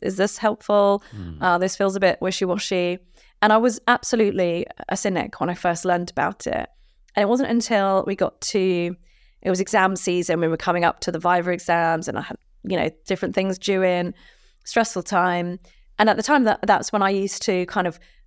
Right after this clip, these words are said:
Speaker 1: uh, go out for a little run in the afternoon as a way of just getting away from the desk and de-stressing. And so when I, I went for the um, for this run.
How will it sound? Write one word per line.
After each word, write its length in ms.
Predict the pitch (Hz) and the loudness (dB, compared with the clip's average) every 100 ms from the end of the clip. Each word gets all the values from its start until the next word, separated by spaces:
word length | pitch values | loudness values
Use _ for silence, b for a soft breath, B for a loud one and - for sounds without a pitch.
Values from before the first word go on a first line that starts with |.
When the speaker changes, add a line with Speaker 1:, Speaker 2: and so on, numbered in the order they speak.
| _ | _
Speaker 1:
uh, 160 | - 143 | -4 -2
go 160 | 214 190 | 2 2
out 160 | - | 2
for 60 | - | -2
a 20 | |
little 160 | 180 180 | -2 0
run 260 | 196 180 | 2 2
in 100 | 170 | 0
the 60 | 175 | 0
afternoon 880 | 175 170 180 196 175 160 165 175 202 | 0 0 -2 -2 0 -2 -2 -6 -4
as 100 | 190 | -4
a 60 | 190 | -2
way 200 | 175 175 | 0 0
of 100 | 165 | 0
just 180 | 175 - | -4 -4
getting 160 | 180 | -4
away 100 | 165 | -4
from 140 | 160 170 | -4 -2
the 60 | |
desk 420 | 170 160 - - | 0 0 -2 -10
and 260 | 165 165 180 - _ | -6 -6 -6 -12 _
de-stressing. 600 | 185 - 165 - 170 180 - - _ _ _ _ - - | -6 -2 -4 -2 -4 -4 -10 -20 _ _ _ _ -20 -4
And 200 | 196 190 | 0 0
so 180 | 180 185 | 2 2
when 160 | 185 196 | 2 2
I, 220 | 196 190 - | 2 2 2
I 100 | 185 | 2
went 240 | 220 233 | 2 0
for 120 | - | -2
the 240 | 202 190 190 b b b b _ - | 2 2 0 b b b b _ 0
um, 440 | 185 175 175 175 - - | 2 2 -2 -4 -8 -4
for 100 | 185 | -4
this 140 | 175 | 0
run. 360 | 208 180 - | 2 2 0